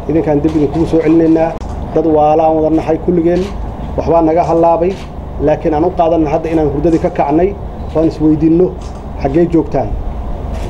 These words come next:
Ee, waqti fiican yaa soo socda, xaalad adag yaan ku jirnaa. Laba, wad-, waddankan labaatan iyo lix, labaatan iyo lix sano wuxuu ku jiray dhibaato iyo burbur iyo qax iyo dowlad la'aan.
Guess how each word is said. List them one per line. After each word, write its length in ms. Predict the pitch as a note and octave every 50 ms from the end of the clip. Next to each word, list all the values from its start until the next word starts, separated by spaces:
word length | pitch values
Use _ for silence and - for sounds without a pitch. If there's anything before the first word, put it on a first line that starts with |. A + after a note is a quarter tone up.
| - -
Ee, 420 | C#3 D3 D3+ D3+ D3+ D3+ D3+ D#3 D3 - - - - - - - - - E3
waqti 220 | E3 - - F3
fiican 340 | - - D#3+ D#3 D3 E3+ F3+ F#3
yaa 140 | D#3+ D3 C3+
soo 160 | C#3 E3+ E3+ D#3+
socda, 340 | - F3 D3+ D#3 E3+ F3 - - - - - - - - - - - -
xaalad 280 | C3+ C#3+ D#3 E3 F3 - -
adag 260 | E3 F3 G3 F#3+ F3
yaan 140 | D#3 D3 C#3+
ku 120 | - E3+
jirnaa. 340 | D3 D3+ C#3 C3+ C3 A#2 - - - - - - - - - - - - - - - - - - - - C#3
Laba, 140 | C#3+ C#3 D#3+ - -
wad-, 180 | D#3+ D#3+ D#3 - -
waddankan 540 | E3 E3 D#3+ F3 D3+ - E3 E3+ E3+ E3+ D#3+
labaatan 280 | D#3+ D#3+ D#3 - E3+ D#3+
iyo 100 | D#3 E3
lix, 120 | F3+ - - - - - - - - - - -
labaatan 280 | C#3+ D3+ D3+ D3+ E3+ E3
iyo 40 | E3 F3
lix 80 | - -
sano 140 | F3 D#3+ D#3+
wuxuu 220 | D3+ C#3+ - C#3+ C3+
ku 120 | - F#3
jiray 220 | F3 F3 E3+ E3+ D3+
dhibaato 400 | D3 C#3+ D#3 E3 E3 - G3 F3 D3
iyo 140 | D3 D3+
burbur 320 | C#3+ F#3 F3 D#3+ F3+ F#3 - - - - - - - - - - - - - B2+
iyo 140 | C#3+ D3 D3+ -
qax 180 | - F3+ F3 - - - - - - - - - - - - -
iyo 80 | D#3 D3+
dowlad 260 | D3 D#3+ D#3+ D#3+ D3+ D3+
la'aan. 220 | - D3 D3+ E3